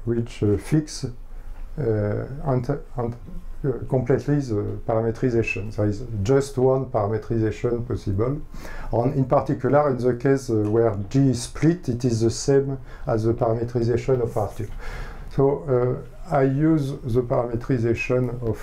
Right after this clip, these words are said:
uh, Lustig, uh, in my situation. <coughs> Uh, so the parameterization gives, uh,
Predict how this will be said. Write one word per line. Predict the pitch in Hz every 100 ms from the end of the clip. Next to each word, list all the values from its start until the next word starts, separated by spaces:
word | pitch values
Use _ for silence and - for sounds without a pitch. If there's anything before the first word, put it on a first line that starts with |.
| -
uh, | 113 101
Lustig, | 110 107 - - 127 -
uh, | 123 104 110 -
in | 110 113
my | 117 110 104 104 -
situation. | - 110 110 - 185 190 - - - - - - - - - - - - - -
<coughs> | - 320 - 175 127 107 - - - - - - - - - - - - - - - - - - - - - - -
Uh, | 165 151 160 165
so | - 208 214
the | 185 190 175 170
parameterization | - 185 185 180 - 190 156 165 - 208 226 190
gives, | 135 202 208 185
uh, | 156 - - - - - - 151 139 143